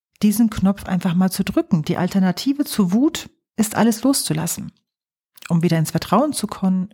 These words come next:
kommen und vor allen Dingen dich nicht von deiner inneren Angst, dass du versagst und nicht performst, dass du dich nicht von der Angst leiten lässt, sondern dich wieder in deine Kraft bringst. Das ist eben mein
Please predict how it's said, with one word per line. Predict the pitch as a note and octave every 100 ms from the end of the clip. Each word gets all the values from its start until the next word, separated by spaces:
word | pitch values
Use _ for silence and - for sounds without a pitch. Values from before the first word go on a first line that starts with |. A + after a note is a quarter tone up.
| -
kommen | - G3+ F#3+
und | - G3 G#3+
vor | G#3+
allen | - F3 F3+
Dingen | F3 F3+ - - - -
dich | E3+ -
nicht | G3 C4 -
von | - F3
deiner | E3 D3+ D3+
inneren | G3+ G#3+ E3 D#3
Angst, | - E3+ E3 E3 - -
dass | E3 -
du | D#3 D3+ E3 _ _
versagst | - D#3+ F#3 F3+ F3 - -
und | D#3+ -
nicht | - -
performst, | A3 - D#3 D#3 E3+ - - - -
dass | F#3 E3+
du |
dich | D#3+ - -
nicht | F#3 G#3+
von | F3+
der | D#3 - -
Angst | G#3 G3 -
leiten | F#3+ F3+ F3 E3+
lässt, | D#3 D#3+ - - - - -
sondern | F3 D#3+ D3+
dich | D3 -
wieder | F3+ F3+ F3 F3+ - _ _ _ _ _ _ _ -
in | F3+
deine | D#3 D3+
Kraft | D#3 D3 - -
bringst. | - D3+ - - _ _ _ _
Das | - D3+
ist | E3
eben | - D#3+
mein | C#3+ C#3+ D#3